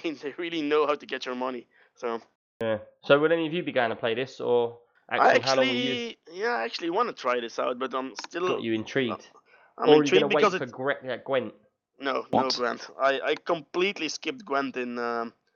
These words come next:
Speaker 1: in The Witcher. Now I did hear though that, uh,
Speaker 2: I
Speaker 1: Gwent is
Speaker 2: played
Speaker 1: gonna
Speaker 2: more
Speaker 1: get
Speaker 2: of
Speaker 1: its
Speaker 2: that.
Speaker 1: standalone,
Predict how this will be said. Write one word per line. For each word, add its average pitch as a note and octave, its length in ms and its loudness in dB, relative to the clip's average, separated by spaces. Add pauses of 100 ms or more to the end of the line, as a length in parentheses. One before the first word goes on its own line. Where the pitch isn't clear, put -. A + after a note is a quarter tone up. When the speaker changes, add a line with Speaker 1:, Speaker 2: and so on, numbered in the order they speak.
(140)
Speaker 1:
in B2+ 140 -8
The A#2 80 -4
Witcher. B2+ 340 -2
Now C3 220 -4
I C#3+ 100 2
did F#3+ 200 -4
hear G3+ 200 2
though D#3+ 160 0
that, C3+ 180 -4
uh, B2+ 180 -6 (440)
Speaker 2:
I C3 40 0
Speaker 1:
Gwent D3+ 100 4
is - 40 -4
Speaker 2:
played D#3 180 2
Speaker 1:
gonna D#3 120 4
Speaker 2:
more F3 100 6
Speaker 1:
get - 60 6
Speaker 2:
of - 60 2
Speaker 1:
its - 80 -6
Speaker 2:
that. A#2 120 0
Speaker 1:
standalone, C#3 500 0